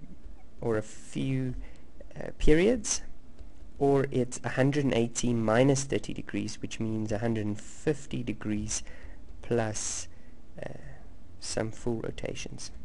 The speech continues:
Sorry, I forgot my k there. Okay, where k is an element of z. Now that we have the two general solutions, they are actually just formulas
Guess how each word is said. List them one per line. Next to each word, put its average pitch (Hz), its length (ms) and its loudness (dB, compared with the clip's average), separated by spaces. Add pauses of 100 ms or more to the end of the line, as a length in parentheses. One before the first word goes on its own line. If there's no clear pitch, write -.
Sorry, 104 220 -4
I 110 60 -6
forgot 110 320 -4
my 107 100 -2
k 110 260 -2
there. 110 240 2 (560)
Okay, 104 300 -2
where 107 180 -2
k 110 220 -2
is 107 100 -2
an 107 80 -2
element 104 320 -2
of 107 80 -6
z. 104 260 -4 (560)
Now 120 380 4
that 175 220 2
we 131 100 4
have 131 360 8
the 123 80 0
two - 200 -2
general 113 380 0
solutions, 113 480 -2
they 143 80 2
are 151 200 2
actually 214 300 -6
just 226 220 0
formulas 147 880 4